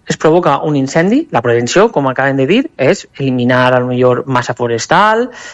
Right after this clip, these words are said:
que n'hi hagi un sector agrari potent, que es facin tallafocs, que la ramaderia paste per les muntanyes, tot això és prevenció. També desbrosses, neteges,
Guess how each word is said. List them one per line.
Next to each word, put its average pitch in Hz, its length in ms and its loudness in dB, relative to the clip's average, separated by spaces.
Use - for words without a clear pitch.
que 131 160 0
n'hi 131 80 2
hagi 131 160 0
un 123 240 0
sector 127 280 0
agrari 123 360 0
potent, 233 540 2
que 139 160 2
es 127 100 -2
facin 131 260 -4
tallafocs, 190 760 0
que 131 260 -4
la 131 120 0
ramaderia 123 580 0
paste 135 360 -2
per 131 180 0
les 123 120 -2
muntanyes, 208 760 0
tot 143 160 0
això 196 160 2
és 202 80 -2
prevenció. 147 460 0
També 135 540 0
desbrosses, 170 680 0
neteges, 180 720 0